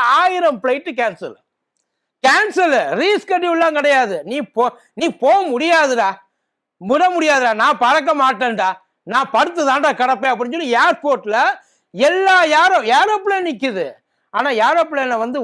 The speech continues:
ஓட்டுறதுக்கு ஆள் இல்லாம நிக்குது. அவன் இப்ப இது வந்து கவர்மெண்ட் வந்து ஒரு ரூல் கொண்டு வந்துச்சு. அது எதுக்காக வந்து அவன் பண்றான்னா, அவன் மேல வந்து தப்பெல்லாம் கிடையாது.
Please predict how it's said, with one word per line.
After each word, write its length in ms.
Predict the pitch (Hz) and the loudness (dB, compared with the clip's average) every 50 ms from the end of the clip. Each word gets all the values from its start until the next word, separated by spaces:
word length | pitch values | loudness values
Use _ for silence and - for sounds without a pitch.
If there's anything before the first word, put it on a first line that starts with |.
| 220 | 0
ஓட்டுறதுக்கு 500 | 254 320 339 330 294 269 208 240 214 247 226 214 | 0 -2 -2 -4 -10 -10 -8 -6 -4 -2 -2 0
ஆள் 160 | 220 226 226 | 0 -2 -2
இல்லாம 300 | 214 202 185 175 185 196 | -4 -4 -4 -6 -6 -8
நிக்குது. 400 | 180 160 139 - _ 135 110 _ _ _ _ _ _ _ _ _ _ _ _ _ _ _ _ _ _ _ _ _ _ _ _ _ _ _ _ _ | -12 -14 -16 -18 _ -20 -20 _ _ _ _ _ _ _ _ _ _ _ _ _ _ _ _ _ _ _ _ _ _ _ _ _ _ _ _ _
அவன் 320 | - 247 294 330 370 392 381 | -2 0 2 2 2 2 2
இப்ப 340 | 339 311 302 285 320 311 302 | 0 0 -2 0 0 0 2
இது 160 | 302 294 311 302 | 2 0 0 2
வந்து 240 | 311 330 370 392 381 359 339 294 269 233 190 - | 0 0 0 0 0 2 2 2 2 2 0 2
கவர்மெண்ட் 500 | 269 302 359 381 370 370 349 339 311 320 311 | 2 2 2 0 0 -2 -2 -2 -2 -2 -2
வந்து 140 | 302 320 339 | -2 -2 -2
ஒரு 160 | 330 320 302 285 | -2 0 0 0
ரூல் 300 | 294 359 370 349 302 294 | -2 -2 -2 -2 0 -2
கொண்டு 200 | 294 269 247 254 | -2 -2 0 -2
வந்துச்சு. 360 | 233 214 190 170 139 - - - _ _ _ _ _ _ _ _ | -2 -2 -4 -8 -12 -14 -20 -20 _ _ _ _ _ _ _ _
அது 140 | - 196 220 233 | -4 -2 0 2
எதுக்காக 440 | 254 294 349 359 359 370 349 339 320 | 0 0 0 0 0 2 4 4 4
வந்து 180 | 311 311 330 330 | 2 2 2 0
அவன் 200 | 311 302 269 196 269 | 0 0 -2 -2 -4
பண்றான்னா, 400 | 285 311 311 320 311 330 381 370 339 302 | -4 -2 -2 -2 0 0 0 0 0 2
அவன் 200 | 285 311 359 370 | 2 0 0 -2
மேல 260 | 359 370 381 392 392 370 | -2 -2 0 2 2 0
வந்து 200 | 359 359 403 359 | 0 -2 -4 -4
தப்பெல்லாம் 500 | 349 311 294 294 - 359 359 359 339 320 | -2 -2 -2 -2 -4 -2 0 0 0 0
கிடையாது. 440 | 311 285 285 285 277 233 208 196 | 0 0 2 2 0 0 -2 -4